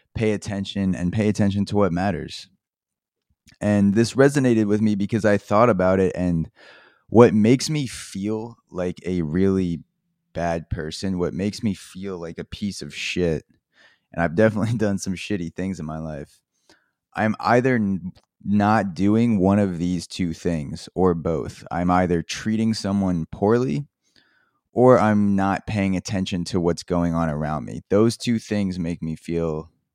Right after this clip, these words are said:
the worst. When I have a subpar interaction with someone where I think, "Oh, you know, I sh-, you know, I should have not said this, or I, I should have thought about this longer before I let my words fly out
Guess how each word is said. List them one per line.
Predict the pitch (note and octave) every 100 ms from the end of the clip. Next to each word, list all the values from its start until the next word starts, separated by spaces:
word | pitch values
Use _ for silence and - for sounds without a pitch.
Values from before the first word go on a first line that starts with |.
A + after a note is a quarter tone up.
| -
the | F#2
worst. | F#2+ A2+ D#2+ - - - _ _ _ _ _
When | F2+ F#2+
I | F2+ F2 D#2+ - _ _ _ _
have | - G2+ G#2
a | G2
subpar | - - A2 G2 - G#2 F#2+ F#2+ C#2
interaction | F#2 E2 D#2+ E2+ -
with | F2
someone | - F2+ F2+ F2+
where | D#2
I | D2+
think, | D#2+ E2+ -
"Oh, | F2+ E2
you | D#2
know, | D#2 D2
I | D#2
sh-, | - -
you | G2 F#2+
know, | F2
I | E2+
should | F#2 - A#2+
have | A#2 G2+ - _ _ _ _
not | F#2 G2 F#2+ -
said | G#2 F2+ E2
this, | F2+ D#2+ E2+
or |
I, | E2+ _ - F#2
I |
should | - A2+
have | -
thought | G2+
about | F#2+ F2+ F2
this | F#2+ - F#2
longer | F2+ F2 E2 D#2+
before | D#2+ - D#2+
I | D#2+
let | F2+ F2
my | E2+ E2+ E2
words | D#2+ E2+ E2 -
fly | - - - E2+ E2 E2+ E2+
out | E2 D#2+ C#2+